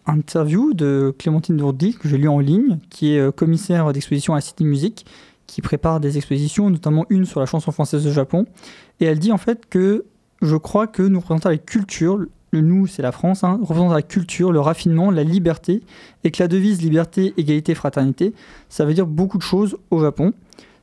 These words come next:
Le cinéma, la chanson des années cinquante, soixante sont des références qui sont encore très vivaces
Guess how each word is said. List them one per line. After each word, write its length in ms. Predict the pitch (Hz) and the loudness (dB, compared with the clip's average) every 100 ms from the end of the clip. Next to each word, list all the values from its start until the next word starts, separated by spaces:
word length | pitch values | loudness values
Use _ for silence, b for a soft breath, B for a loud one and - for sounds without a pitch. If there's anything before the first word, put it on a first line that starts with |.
| - | -4
Le 80 | 156 | -4
cinéma, 560 | - 190 185 190 202 | 0 0 2 2 2
la 140 | 196 143 | 0 -2
chanson 360 | 170 165 196 | -2 -2 0
des 120 | 175 147 | 0 0
années 100 | 139 | -2
cinquante, 540 | - 147 - 160 165 | -2 -4 0 0 0
soixante 440 | - 127 - 202 | -2 -4 0 -2
sont 120 | - 156 | 0 0
des 100 | 151 | 0
références 400 | 175 185 185 190 | 0 0 0 -2
qui 140 | 160 | -4
sont 100 | 151 | -4
encore 260 | 151 143 - | -2 -4 -4
très 220 | - 214 | -2 0
vivaces 500 | 190 170 165 - | 2 2 0 -2